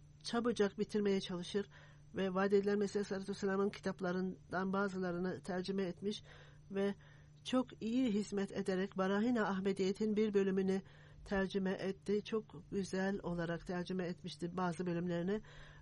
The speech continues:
ve bu, e, tercümeyi sonuçlandırmak için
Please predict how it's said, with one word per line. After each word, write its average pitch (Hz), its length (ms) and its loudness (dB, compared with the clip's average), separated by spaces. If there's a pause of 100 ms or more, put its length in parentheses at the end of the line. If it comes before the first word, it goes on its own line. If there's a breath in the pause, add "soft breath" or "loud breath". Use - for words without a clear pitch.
ve 185 160 0
bu, 233 240 2
e, 175 80 0 (520)
tercümeyi 196 760 2
sonuçlandırmak 190 1160 -2
için 233 340 2